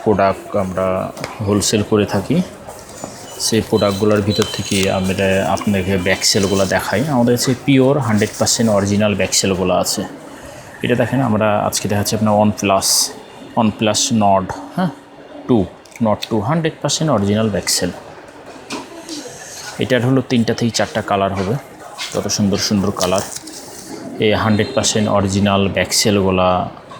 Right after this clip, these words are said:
যারাদের নষ্ট হয়ে গেছে অথবা ক্রয় করতে চান, তারা আমাদের কাছ থেকে ক্রয় করতে পারেন। এই প্রোডাক্টগুলো হোলসেল এবং খুচরা প্রাইজে প্রোডাক্টগুলো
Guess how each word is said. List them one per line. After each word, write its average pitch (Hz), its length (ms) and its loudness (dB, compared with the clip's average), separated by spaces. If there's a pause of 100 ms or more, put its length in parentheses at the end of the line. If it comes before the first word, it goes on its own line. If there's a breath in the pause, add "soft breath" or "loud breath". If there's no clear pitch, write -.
(240)
যারাদের 92 720 2
নষ্ট 90 380 0
হয়ে 90 380 2
গেছে 87 360 -2
অথবা 92 360 0
ক্রয় 92 260 2
করতে 101 320 -2
চান, 92 260 0 (160)
তারা 92 180 2
আমাদের 90 280 2
কাছ 92 200 -2
থেকে 101 160 -2
ক্রয় 92 160 2
করতে 107 300 0
পারেন। 117 340 2
এই 104 80 0
প্রোডাক্টগুলো 98 540 2
হোলসেল 101 460 0
এবং 95 260 0
খুচরা 104 320 0
প্রাইজে 95 400 0
প্রোডাক্টগুলো 95 600 0